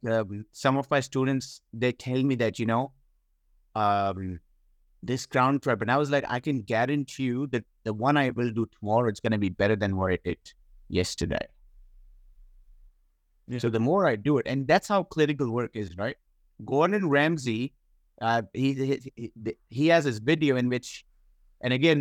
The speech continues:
Speaker 1: going off topic, but he's carving a chicken blindfolded. And he was so comfortable doing it. First is the chicken, it's outside the mouth,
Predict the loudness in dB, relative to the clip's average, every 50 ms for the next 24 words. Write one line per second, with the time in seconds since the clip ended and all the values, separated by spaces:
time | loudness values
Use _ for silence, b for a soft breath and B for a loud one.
0 | 0 -2 0 0 0 0 -2 -4 -6 -6 _ _ -2 0 0 -2 -2 -4 -4 -6
1 | -6 _ _ _ _ _ _ _ -2 0 0 0 -2 -4 -10 _ -2 2 2 2
2 | 4 4 2 2 2 2 0 -2 _ _ _ -10 -4 -4 -2 -2 -2 -4 -4 -4
3 | -2 0 0 2 2 0 -2 -2 -4 -4 -2 -2 -2 -2 -4 -6 -10 -12 _ _
4 | _ _ _ _ _ _ _ _ _ _ _ _ _ _ _ _ _ _ _ _
5 | _ _ _ _ _ _ -4 0 2 2 4 4 2 2 0 -6 -4 0 2 2
6 | 2 2 0 0 0 0 0 -2 -4 -2 -2 -2 -2 -2 0 0 2 2 2 2
7 | 0 -2 0 0 0 0 0 -4 -4 -6 -6 -6 -6 -4 -2 0 2 0 0 -2
8 | -2 0 0 0 0 0 -2 -4 -4 -2 -2 2 2 2 2 0